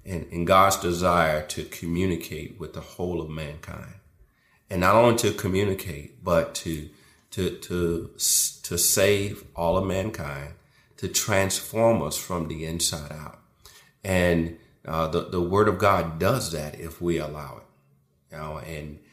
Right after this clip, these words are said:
and his word is sharpened than any two-edged sword, and it cuts away those things that are pertaining to,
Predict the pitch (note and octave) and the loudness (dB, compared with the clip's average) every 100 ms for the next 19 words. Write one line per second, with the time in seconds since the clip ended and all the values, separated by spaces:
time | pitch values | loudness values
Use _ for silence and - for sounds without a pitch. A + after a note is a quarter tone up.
0 | _ _ E2+ D#2+ D#2 - A2+ - G2+ G2+ | _ _ -10 -10 -10 -2 2 2 6 6
1 | F#2 F2 - - F#2 G2+ G2+ F2+ E2+ E2 | 6 4 2 0 -2 -4 -4 -2 -2 0
2 | E2 D#2 D#2 - G2+ F2+ D2 - - F2 | -2 -4 -6 -8 -2 -2 -2 -4 -6 -6
3 | C#2+ D2 - D#2 E2+ E2 - A2+ - - | -8 -12 -18 -10 -10 -8 -8 -6 -4 -6
4 | G#2 F#2 D2+ - - _ _ _ - _ | -4 -4 -6 -10 -18 _ _ _ -20 _
5 | _ _ F#2 F2 - F#2+ F#2 F#2 F2+ F2 | _ _ -4 -2 0 0 2 2 0 0
6 | E2+ E2 E2 E2+ - F#2+ F2 E2 E2 E2+ | 2 2 0 -6 -4 -2 0 0 -2 -4